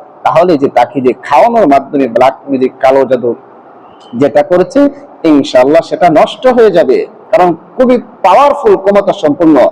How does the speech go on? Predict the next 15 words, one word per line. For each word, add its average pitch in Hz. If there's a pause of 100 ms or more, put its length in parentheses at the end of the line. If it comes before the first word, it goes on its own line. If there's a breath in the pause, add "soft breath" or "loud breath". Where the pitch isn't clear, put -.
(300 loud breath)
এই -
খাওয়ানোর 226
মাধ্যমে 208
যে 170
জিনিসটা 165
করা 143
হয় 131
সেটা -
অত্যন্ত 226
মারাত্মক, 151 (580)
তিলে 185
তিলে 180
শেষ -
করে 202
দেয়। 147